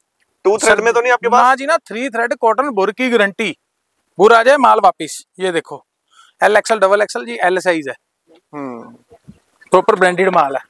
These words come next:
Speaker 2: ये देखो design देखते जाओ आप बस।
Speaker 1: बस design देखते रहो, जो भी
Speaker 2: सब
Speaker 1: अच्छा
Speaker 2: पे
Speaker 1: लगे
Speaker 2: बैक
Speaker 1: ऑर्डर
Speaker 2: pocket है,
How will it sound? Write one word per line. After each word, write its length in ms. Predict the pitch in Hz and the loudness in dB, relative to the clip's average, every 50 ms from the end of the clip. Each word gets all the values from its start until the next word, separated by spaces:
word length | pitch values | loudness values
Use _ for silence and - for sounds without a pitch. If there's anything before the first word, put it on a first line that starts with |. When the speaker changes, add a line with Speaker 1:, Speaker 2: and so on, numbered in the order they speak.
| _ _ _ _ _ _ - | _ _ _ _ _ _ -6
Speaker 2:
ये 100 | 175 175 | -2 0
देखो 200 | 170 170 - - | 0 0 2 2
design 340 | 156 156 180 208 240 294 320 | 0 2 4 2 2 2 2
देखते 320 | 277 254 233 _ - 262 | 2 2 2 _ 0 2
जाओ 180 | 254 247 240 220 | 2 2 2 2
आप 100 | 202 180 | 0 -2
बस। 240 | 160 160 - - _ _ _ _ - | -4 -6 -8 -10 _ _ _ _ -10
Speaker 1:
बस 120 | 156 156 151 | -10 -8 -8
design 440 | 151 165 156 151 170 180 202 226 | -8 -6 -2 0 0 0 0 0
देखते 280 | 220 208 202 - - 226 | 0 -2 -2 0 0 0
रहो, 200 | 226 233 240 247 | 2 2 2 2
जो 160 | 196 220 214 | 0 -2 -2
भी 80 | 208 220 | 0 2
Speaker 2:
सब 60 | 220 | 2
Speaker 1:
अच्छा 140 | 233 220 220 | 2 2 2
Speaker 2:
पे 60 | 240 | 2
Speaker 1:
लगे 120 | 254 226 | 2 4
Speaker 2:
बैक 100 | 226 202 | 4 2
Speaker 1:
ऑर्डर 180 | 208 214 214 208 | 2 2 -2 -2
Speaker 2:
pocket 340 | - 208 190 - 226 226 247 | -4 -4 -4 -4 -4 -2 -2
है, 120 | 254 254 | -4 -4